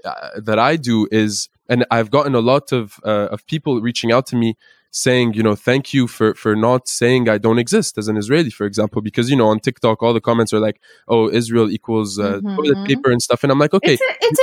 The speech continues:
Speaker 2: embarrassing.
Speaker 1: Do you, do you think you're changing someone's mind? Like, think of it as a Palestinian. If someone comes and
Speaker 2: Right.
Speaker 1: tells you that, which happened to me last week, you know, like, what,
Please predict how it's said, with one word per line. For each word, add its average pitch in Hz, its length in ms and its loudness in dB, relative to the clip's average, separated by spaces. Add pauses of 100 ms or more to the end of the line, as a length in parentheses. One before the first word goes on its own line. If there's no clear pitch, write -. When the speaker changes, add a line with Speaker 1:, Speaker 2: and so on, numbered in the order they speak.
Speaker 2:
embarrassing. 185 800 -2
Speaker 1:
Do 160 80 4
you, 208 160 4 (100)
do 139 80 0
you 185 80 6
think - 280 2
you're 143 100 4
changing 143 380 2
someone's 135 340 2
mind? 147 180 2
Like, 160 180 0
think 226 180 0
of 208 100 2
it 185 140 -2
as 175 80 0
a 180 80 -2
Palestinian. 208 500 0
If 139 100 -2
someone 196 280 2
comes 196 240 2
and 147 80 2
Speaker 2:
Right. - 60 -10
Speaker 1:
tells 185 240 4
you 156 180 0 (260)
that, 123 180 0
which 123 160 0
happened 151 280 0
to - 80 -4
me 123 100 2
last 135 300 0
week, 196 200 0
you 127 60 0
know, 123 100 2
like, 110 220 2
what, 120 220 -2